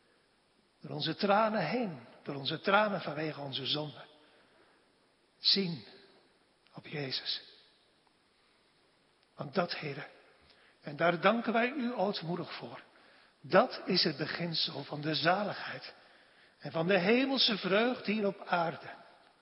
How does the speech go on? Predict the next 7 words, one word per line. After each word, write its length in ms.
Dat 180
zien 400
op 160
Jezus. 560
Als 180
een 220
arme, 400